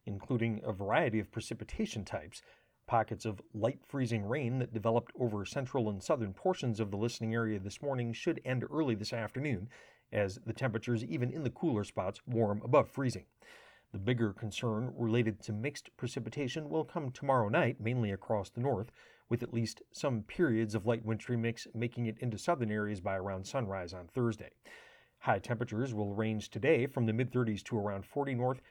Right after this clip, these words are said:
and from the upper thirties to mid-forties in the south. Rain will become likely in the south this afternoon, with a rising chance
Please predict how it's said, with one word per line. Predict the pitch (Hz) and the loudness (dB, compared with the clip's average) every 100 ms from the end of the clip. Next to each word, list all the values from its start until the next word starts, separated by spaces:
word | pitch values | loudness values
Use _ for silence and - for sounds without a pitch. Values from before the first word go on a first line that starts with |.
| _ - | _ -4
and | 165 131 | -4 -4
from | 147 | -2
the | 120 117 | 0 2
upper | 120 | 0
thirties | 110 135 117 110 | -2 0 0 -2
to | - | -4
mid-forties | 120 165 - 113 92 87 - | -2 -2 0 -2 -2 -10 -8
in | 123 | -6
the | 101 | -4
south. | - 185 95 - - _ _ _ _ _ - | 0 0 0 -6 -14 _ _ _ _ _ -6
Rain | 113 127 120 | 0 0 2
will | 120 | 0
become | 117 117 - 135 123 - - | 2 0 2 0 0 -4 -2
likely | 117 147 - 123 143 | 2 2 2 2 2
in | 196 | -2
the | |
south | - 123 98 - | 0 0 0 -4
this | 117 107 | -6 -2
afternoon, | 117 101 - 107 120 | -2 -2 -2 -2 0
with | 120 120 | 0 2
a | 110 | 0
rising | 95 101 127 110 | 0 0 0 0
chance | 107 - 117 107 | -4 -2 -2 -2